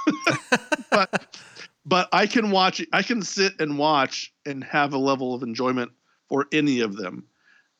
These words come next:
um, just because of that, you know, concept. If, even if I'm watching the Rob Zombie Halloween, I, I'll just, if I just fast forward through all that crap at that first half, and, you know, I, there's a level of enjoyment,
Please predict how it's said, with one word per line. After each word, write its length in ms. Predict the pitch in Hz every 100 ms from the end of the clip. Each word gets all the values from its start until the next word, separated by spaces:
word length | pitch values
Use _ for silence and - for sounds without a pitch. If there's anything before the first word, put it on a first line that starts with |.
| -
um, 440 | 131 117 104 - _ _ _ _ _ _ _ _ - 131
just 380 | 131 208 214 -
because 540 | 165 160 151 139 113 -
of 220 | 113 101 120
that, 260 | 110 104 _ _ _ _ -
you 140 | 139
know, 200 | 113 107
concept. 540 | 107 - 123 113 117 -
If, 140 | 147 - - -
even 200 | 202 240
if 100 | 247
I'm 140 | 220 190
watching 320 | 156 160 165
the 100 | 143
Rob 240 | 139 139
Zombie 340 | 139 120 135 147
Halloween, 480 | 147 151 147 147 151 _ _ _ _ _
I, 80 | 156 -
I'll 140 | 139
just, 260 | 170 - -
if 100 | 139
I 120 | 143 143 -
just 200 | - -
fast 300 | 131 151 -
forward 380 | 110 120 127 -
through 180 | 113 123
all 160 | 127
that 200 | 131 131
crap 360 | - 131 131 135
at 100 | 147
that 160 | 127 -
first 220 | 135 -
half, 380 | 139 135 165 - - - - _ _ -
and, 360 | 139 123 120 - _ _
you 80 | 147
know, 160 | 123 120
I, 200 | 151 151 - 143
there's 240 | 147 135 131
a 40 |
level 340 | 135 135 131
of 80 | 123
enjoyment, 580 | 117 117 131 123 113 117